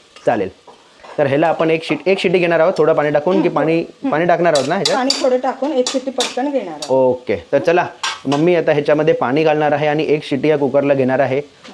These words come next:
Speaker 1: तर आपण ही कुकरची शिट्टी झाल्यानंतर परत भेटूया. तर जोपर्यंत आपल्या कुकरला ही शिट्टी होते आहे, तोपर्यंत मकर संक्रांतीबद्दल, अ, तुम्हाला काहीतरी मी सांगू इच्छितो. तर मकर संक्रांत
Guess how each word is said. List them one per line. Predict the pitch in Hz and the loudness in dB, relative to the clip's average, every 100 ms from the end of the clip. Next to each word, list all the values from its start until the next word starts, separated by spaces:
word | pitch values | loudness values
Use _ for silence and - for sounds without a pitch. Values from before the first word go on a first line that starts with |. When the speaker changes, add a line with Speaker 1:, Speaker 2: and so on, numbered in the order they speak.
| - | -2
Speaker 1:
तर | 131 | 0
आपण | 127 147 | 2 0
ही | 147 - 131 | -4 -6 -6
कुकरची | 143 131 151 156 | -4 0 0 0
शिट्टी | 143 127 147 | -4 -2 -2
झाल्यानंतर | 107 131 160 143 143 | 0 0 2 2 0
परत | - 147 135 | 0 0 0
भेटूया. | 110 90 85 _ _ _ _ - - - - | -2 -6 -10 _ _ _ _ -20 -20 -12 -4
तर | 143 | -2
जोपर्यंत | 135 139 165 160 | -2 0 -2 -2
आपल्या | 147 131 147 | -4 -2 -4
कुकरला | 143 123 143 143 139 | -4 -4 -2 0 -2
ही | 127 139 | -2 -6
शिट्टी | 117 117 | -8 -4
होते | 135 117 123 | -4 -4 -6
आहे, | 110 - | -6 -8
तोपर्यंत | 117 131 139 147 | -6 -4 -4 -4
मकर | 120 107 151 | -6 -4 -4
संक्रांतीबद्दल, | 147 135 139 139 131 131 135 135 135 _ _ - | -2 -4 -4 -4 -4 -2 0 -2 -6 _ _ -8
अ, | 120 120 | -4 -4
तुम्हाला | 127 127 123 | -2 -4 -2
काहीतरी | 120 117 | -2 -2
मी | 131 | -4
सांगू | 127 110 127 | -4 -4 -4
इच्छितो. | 123 98 98 - _ - _ _ - | -4 -8 -14 -16 _ -20 _ _ -4
तर | 156 180 190 - | -2 -2 -4 -8
मकर | 127 131 - 143 | -6 -4 -4 -4
संक्रांत | 147 139 160 165 | -4 -4 -4 -4